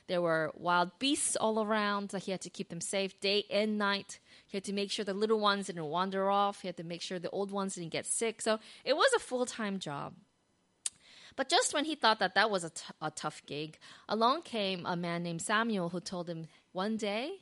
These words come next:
well, he didn't even say one day, he just said, "God has anointed you to be the king of Israel."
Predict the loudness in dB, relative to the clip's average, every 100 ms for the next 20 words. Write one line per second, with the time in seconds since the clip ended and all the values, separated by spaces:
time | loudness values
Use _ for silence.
0 | -2 0 0 -2 -4 -2 -4 -4 -6 -6
1 | -6 -6 -6 -6 -4 -2 -2 -4 -6 -8
2 | -8 -8 -10 -10 -10 -10 -10 -10 -4 -4
3 | -2 -4 -8 -16 _ _ -10 -8 -8 -8
4 | -14